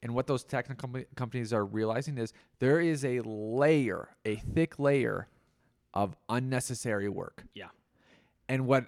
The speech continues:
Speaker 1: I'm getting at is this. I-, if you were watching on YouTube, you could see the video of all the things that they were doing with the heavy
Speaker 2: They were
Speaker 1: machinery.
Speaker 2: doing really dangerous stuff, all these
Speaker 1: Yep.
Speaker 2: guys. Dirty, dangerous stuff to keep the civilization pr-
Speaker 1: Yeah.
Speaker 2: happy.
Speaker 1: That vid-, that's the stuff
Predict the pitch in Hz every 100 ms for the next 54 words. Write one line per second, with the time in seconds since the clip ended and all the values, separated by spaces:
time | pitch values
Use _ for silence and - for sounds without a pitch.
0 | _ 110 123 139 131 120 110 123 156 156
1 | - 160 170 170 190 196 151 - 139 117
2 | 131 139 117 120 123 - 180 127 101 127
3 | 127 104 101 95 104 104 92 - 101 98
4 | 95 90 95 90 95 95 95 - 98 98
5 | 101 180 233 214 190 185 165 160 151 139
6 | 135 123 120 110 113 101 - 107 98 -
7 | 85 - - - 156 165 147 127 123 120
8 | 110 - 104 87 - - 120 - 123 -
9 | 110 104 98 87 - 98 - _ _ -
10 | 113 104 101 85 - - _ _ _ _
11 | _ 135 160 160 123 - - _ 120 135
12 | 156 - - 160 - 147 117 -